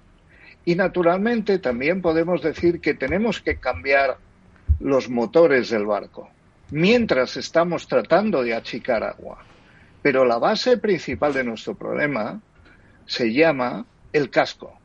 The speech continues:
El casco, tenemos que reparar el casco. Y tenemos que luchar contra la epidemia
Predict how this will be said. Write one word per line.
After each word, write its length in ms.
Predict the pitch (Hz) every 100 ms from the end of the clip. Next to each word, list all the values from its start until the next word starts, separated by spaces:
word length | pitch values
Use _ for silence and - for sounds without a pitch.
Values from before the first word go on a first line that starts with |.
| _
El 160 | 147
casco, 400 | 139 175 - 135
tenemos 400 | 117 151 240 202
que 120 | - 139
reparar 500 | 123 120 113 107 -
el 100 | -
casco. 400 | - - - - _ _ _ _ _ -
Y 140 | 151
tenemos 400 | - 143 185 208
que 160 | - 147
luchar 400 | 120 - 185 175
contra 240 | 151 127
la 120 | 113 104
epidemia 600 | 113 117 156 160 151